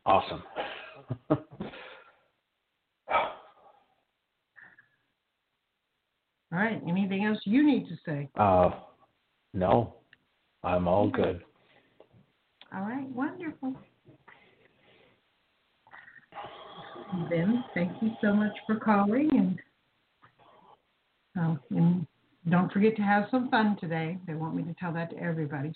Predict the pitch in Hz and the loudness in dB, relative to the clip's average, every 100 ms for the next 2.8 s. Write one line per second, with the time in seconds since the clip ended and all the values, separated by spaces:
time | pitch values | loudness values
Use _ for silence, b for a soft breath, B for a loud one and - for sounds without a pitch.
0 | - 143 - - - 294 - 294 - - | -4 -4 -6 -12 0 0 2 -2 -4 -12
1 | - - - 220 294 302 - 233 214 - | -20 -20 -2 2 4 2 0 -2 -2 -2
2 | 196 - - 170 - 139 - 151 | -6 2 2 2 0 -2 -2 -4